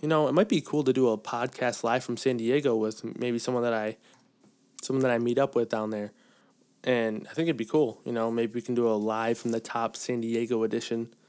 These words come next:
That'd be really cool. So if anybody's listening to this, you've booked your seat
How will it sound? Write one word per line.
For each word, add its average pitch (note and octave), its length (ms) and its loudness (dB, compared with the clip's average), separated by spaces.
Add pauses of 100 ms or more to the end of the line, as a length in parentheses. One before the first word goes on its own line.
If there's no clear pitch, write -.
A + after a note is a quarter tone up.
(200)
That'd A#2 140 -2
be A#2 80 2
really A#2 220 2
cool. C3 260 2
So A#2 240 -2
if A2+ 120 -4
anybody's B2+ 400 2
listening C3 260 0
to C#3 60 2
this, C#3+ 300 2 (400)
you've A#2+ 340 2
booked B2+ 220 0
your B2 100 2
seat B2+ 400 -4